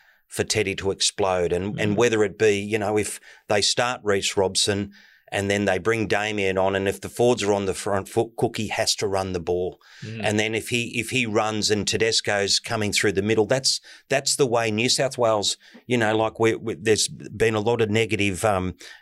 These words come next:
Speaker 1: um, commentary in regards to New South Wales and the performance in game one and how that's, um, you know, set up game two. But there's still enough strike power out there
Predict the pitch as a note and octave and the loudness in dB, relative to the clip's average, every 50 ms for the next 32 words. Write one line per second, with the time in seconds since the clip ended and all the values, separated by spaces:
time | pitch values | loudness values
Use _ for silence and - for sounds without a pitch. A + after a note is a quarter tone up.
0 | _ - - F#2+ F#2 F2+ F#2 F2 - - A#2+ A#2+ A#2 G#2+ - - G#2 G2+ G#2 G#2+ | _ -8 -4 -2 -2 -2 -4 -4 -2 -2 0 0 0 0 0 0 0 2 2 0
1 | G#2 G2 F#2+ F#2+ F#2 G#2 G2+ G2+ G2 F#2 - - G#2 G2+ G#2 G#2 F#2+ - A2 G2 | 0 0 0 -2 -2 -2 -2 -2 -2 -2 -2 -2 0 0 2 2 2 2 2 0
2 | F2+ - - G2+ G2 G2+ G2+ G2+ F#2+ G2 G2 F#2+ F#2 - - G2 - - A2 G#2+ | 0 0 -2 0 0 2 0 0 -2 -2 -2 -4 -4 -4 -6 -4 0 0 0 0
3 | G2+ G2 F#2+ - G2+ F#2+ F2 G2 F#2+ F#2+ F#2 F#2 E2+ F2+ F#2+ G2 G2 F#2+ F#2 - | 0 -2 -4 -4 -4 -4 -2 -2 -2 -2 -4 -6 -4 -2 -2 0 0 -2 -4 -10
4 | - - - - - F#2+ F#2+ F#2+ G2 A2+ G#2+ G2+ F2+ F#2 F2+ - - - - F#2+ | -16 -20 -18 -10 -4 -4 -2 -2 0 0 0 0 0 0 -2 0 -2 -2 0 0
5 | F2 F2 F2 F2 - - - _ _ - A2 G#2 F#2+ F#2 G2 A2+ - - - A#2 | -2 -2 -4 -6 -10 -14 -20 _ _ -4 -2 -2 0 0 -2 -2 0 0 0 0
6 | G#2+ G2 - - - G2+ F#2+ F2+ F2 D#2+ - - D#3+ D#3 C3+ G2 D#2+ G2+ G#2 G2+ | 0 -2 -4 -4 -4 -4 -2 -4 -4 -6 -4 -2 0 0 0 0 -2 -2 -4 -4
7 | - - - - - - A2+ G#2+ - - - - C#3 C3+ B2+ A2+ G2+ G#2 A2 G#2 | -6 -10 -20 -14 -6 -2 0 0 2 0 0 0 0 0 0 0 0 0 -2 0
8 | - - - - G#2+ G#2+ A2 - - - - G#2+ G2 F#2+ F2 F2+ F#2+ G#2 G2+ - | 0 -2 -2 0 0 0 -2 -2 -4 -6 -4 -2 -2 0 0 0 0 0 -2 -2
9 | - F#2+ E2+ E2 E2 F#2 | -2 -2 -2 -2 -2 -4